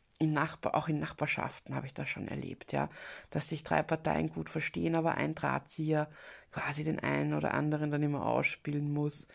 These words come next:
Das ging dann sogar bis zum Auszug einer Partei.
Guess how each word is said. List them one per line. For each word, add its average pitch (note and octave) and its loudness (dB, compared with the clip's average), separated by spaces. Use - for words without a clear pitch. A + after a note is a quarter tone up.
Das - -12
ging D#3+ 4
dann D#3 6
sogar D3+ 2
bis D3 -4
zum - -2
Auszug - 2
einer C#3 2
Partei. G2+ -4